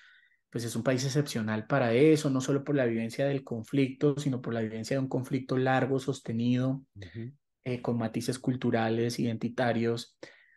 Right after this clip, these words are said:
Speaker 1: con la presencia de otros factores de adversidad. No es que es un conflicto,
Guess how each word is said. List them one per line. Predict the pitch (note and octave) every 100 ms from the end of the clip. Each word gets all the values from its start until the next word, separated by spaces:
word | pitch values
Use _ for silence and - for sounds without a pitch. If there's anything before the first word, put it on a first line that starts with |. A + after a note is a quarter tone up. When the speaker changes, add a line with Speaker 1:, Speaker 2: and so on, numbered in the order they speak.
| _
Speaker 1:
con | - C3 B2 B2
la | B2
presencia | B2 - B2 C#3+
de | C#3
otros | B2+ -
factores | C3 - A#2 A2+
de | B2+
adversidad. | B2 A2+ A#2+ C3 D#3+
No |
es | D3+
que | D3+
es | D3
un | D#3
conflicto, | D3+ D3 D3 D#3+ D3 - D3 D3